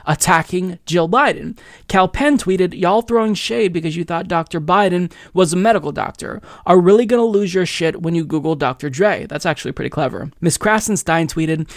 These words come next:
"If you are attacking Doctor Jill Biden for calling herself doctor when she's not a medical doctor, then you are just plain ignorant. Did you ever hear of Doctor Martin Luther King Junior? He wasn't a medical doctor either, but he was highly educated like Doctor Biden,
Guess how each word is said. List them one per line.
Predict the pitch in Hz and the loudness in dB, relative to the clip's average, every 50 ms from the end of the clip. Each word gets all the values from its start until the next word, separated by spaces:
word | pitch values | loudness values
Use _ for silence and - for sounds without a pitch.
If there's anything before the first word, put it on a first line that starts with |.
| - - - - - | -20 -20 -20 -12 -8
"If | - - | -6 0
you | 208 214 208 | 4 6 6
are | 202 196 | 6 6
attacking | 190 - - 202 202 214 - - 240 226 196 | 4 2 0 -2 -2 -2 -2 -2 -2 0 0
Doctor | 196 202 196 - 208 | 0 0 0 -2 -4
Jill | 185 180 196 190 170 | -2 -2 -2 -2 0
Biden | 165 160 160 160 151 | 0 0 -2 -2 -4
for | - 156 - | -6 -8 -8
calling | - 180 190 196 202 185 | -6 -4 -4 -4 -4 -4
herself | 175 202 185 - - 190 180 - 165 | -4 -4 -4 -2 -2 -2 -2 -2 0
doctor | 151 175 196 220 220 - - 160 156 165 - - - - - | 0 0 2 0 -2 -2 0 0 0 0 0 -4 -12 -10 -2
when | - 175 165 | 0 0 0
she's | - 170 143 - | 2 0 -2 0
not | 175 165 170 - | 0 0 0 2
a | 175 | 0
medical | 175 175 180 202 185 180 180 175 | 0 0 0 0 -2 -2 -2 -2
doctor, | 147 170 156 156 - - 170 160 | -2 0 -2 -2 -2 -4 -4 -4
then | 147 165 170 170 | -2 -2 -2 0
you | 165 165 | 0 2
are | 165 165 156 | 0 0 0
just | 143 180 180 - - - | -2 -4 -6 -6 -8 -8
plain | - 175 175 180 185 180 - | -6 -2 -2 0 -2 -2 -4
ignorant. | - 254 220 196 165 156 147 147 - - - - - - | -4 -2 0 0 0 -2 -4 -8 -10 -14 -18 -20 -10 -6
Did | 196 196 185 | -4 -2 0
you | 190 185 | 0 0
ever | 190 208 208 240 233 | -2 -2 0 0 0
hear | 208 - - 196 | 0 2 2 2
of | 190 170 160 | 2 2 4
Doctor | 180 175 175 - - 180 | 2 2 2 2 -2 -4
Martin | 170 165 160 160 139 165 | -2 -2 -2 -4 -4 -6
Luther | 170 156 165 156 | -6 -6 -6 -6
King | - - 165 165 160 | -4 -2 -2 0 0
Junior? | 131 165 233 254 220 147 120 - - - - - _ | 0 0 0 0 0 -2 -4 -6 -10 -14 -20 -16 _
He | - 240 277 | -2 0 2
wasn't | 240 247 240 202 202 208 180 | 4 4 4 4 2 -2 -4
a | 180 | -2
medical | 180 175 170 165 170 170 175 | -2 -2 -2 -4 -4 -6 -4
doctor | 160 165 151 160 - - 147 - | -2 -2 -4 -4 -6 -8 -10 -8
either, | - 254 220 | -6 -4 -4
but | 185 160 160 160 | -4 -2 -4 -4
he | 143 156 | -4 -4
was | 165 160 - | -4 -4 -6
highly | - - 175 170 185 226 233 | -6 -6 -6 -4 -2 -2 -2
educated | - 175 175 175 165 165 175 165 165 | -2 -4 -6 -6 -4 -4 -4 -4 -2
like | 160 151 151 156 | -4 -4 -4 -4
Doctor | 160 143 143 - - 160 | -4 -4 -4 -2 -4 0
Biden, | 139 170 170 190 185 175 165 160 156 | 2 4 6 6 6 4 2 0 -2